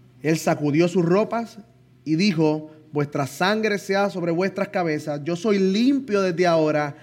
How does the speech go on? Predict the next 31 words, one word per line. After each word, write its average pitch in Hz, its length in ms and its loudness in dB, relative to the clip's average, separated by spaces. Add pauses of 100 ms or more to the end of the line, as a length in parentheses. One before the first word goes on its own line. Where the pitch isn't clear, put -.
(220)
Me 143 240 -2
iré 143 220 2
a 160 40 4
los 160 120 -2
gentiles.' 156 600 -4 (800)
Y 185 80 -2
partiendo 208 680 -2
de 226 100 2
allí, 202 340 -4
se 196 160 -6
fue 202 200 -2
a - 20 2
la 202 160 -2
casa 208 280 -4
de 202 60 -2
un 180 120 -4
hombre 202 220 -4
llamado 175 380 -2
Ticio, 220 580 -6 (220)
justo, 240 460 0
que 208 100 0
adoraba 190 400 2
a 233 40 0
Dios, 233 460 -6 (960)
cuya 202 320 0
casa 233 240 0
estaba 233 280 0
junto 240 420 -2
a 208 40 4
la 180 80 2
sinagoga. 131 540 -6